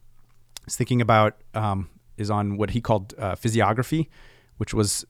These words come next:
you know, a whole kind of discipline. I mean, it's an early form of geography, really. Um, and, uh,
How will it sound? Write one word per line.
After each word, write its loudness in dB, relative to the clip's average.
you -2
know, 4
a 6
whole 6
kind -6
of -8
discipline. -2
I -6
mean, -6
it's -8
an -2
early 2
form -2
of -4
geography, 2
really. -6
Um, -4
and, 2
uh, -2